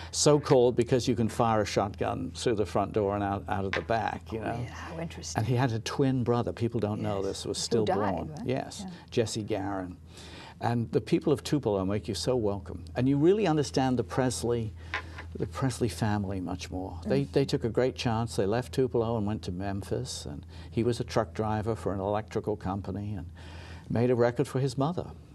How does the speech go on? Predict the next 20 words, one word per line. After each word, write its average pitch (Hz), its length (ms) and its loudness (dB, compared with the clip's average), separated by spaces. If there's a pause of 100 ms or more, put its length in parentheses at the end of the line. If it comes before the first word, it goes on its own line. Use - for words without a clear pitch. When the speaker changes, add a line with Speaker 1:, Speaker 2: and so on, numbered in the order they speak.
(160)
Speaker 1:
And, 104 400 -6
uh, 107 200 -6 (100)
Speaker 2:
That 202 200 -2
was 262 180 -2
Speaker 1:
the 233 60 2
Speaker 2:
the 220 40 0
start? 240 420 -4 (220)
Speaker 1:
Yes, 196 320 4
he 151 100 2
made 139 220 4
a 135 40 6
record 147 240 4
for 156 80 0
Gladys 120 400 2
for 117 120 0
her 110 120 2
birthday. 104 600 -2
And 117 120 2
the 104 100 0
lady 143 500 4